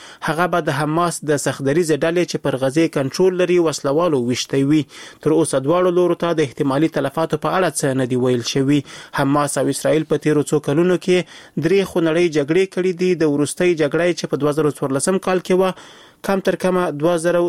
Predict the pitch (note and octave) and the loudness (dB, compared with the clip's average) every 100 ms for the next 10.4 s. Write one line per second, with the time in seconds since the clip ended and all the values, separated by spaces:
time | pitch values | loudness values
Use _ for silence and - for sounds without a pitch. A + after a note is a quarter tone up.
0 | C#3+ F#3 F#3 F3+ D#3+ D#3 C#3+ - D#3+ D#3+ | 0 -2 0 0 0 0 -2 -2 0 2
1 | F#3 F#3+ F3+ D3+ D3+ C#3 D#3 G3 E3 D3+ | 2 0 -2 -2 -2 -2 2 2 2 0
2 | D3+ C#3+ - C3+ C#3 D3+ F3+ D3+ B2 - | 0 0 -2 -2 0 2 0 -2 -4 -2
3 | B2+ B2+ C3 B2+ A#2+ C3 A#2+ - C#3+ C#3 | 0 0 0 0 0 -2 -2 0 -2 -2
4 | _ _ _ _ _ _ _ _ - - | _ _ _ _ _ _ _ _ -20 -20
5 | - - C#3+ C3+ C3 - D#3 D#3 D3+ D3+ | -14 -2 0 0 0 0 -2 -2 -2 0
6 | D3+ E3+ F3+ F#3 E3+ D#3+ D3+ E3 D#3 C#3+ | 0 0 0 -2 0 0 0 0 -2 -4
7 | E3+ E3+ D3+ - F3 D#3+ D#3+ D#3 D3+ D#3 | -4 -2 -2 -2 -4 -4 -2 -2 -2 -2
8 | C#3+ E3+ F#3+ F3+ E3 D3+ F3+ E3+ E3 E3 | -2 0 0 0 -2 -2 -2 0 0 -2
9 | E3 D#3 D#3 C#3 D#3 D#3 D#3 C#3 D#3+ D#3+ | -2 -2 0 2 0 -2 -2 -2 -2 -2
10 | C#3+ D#3 F3 | 0 0 0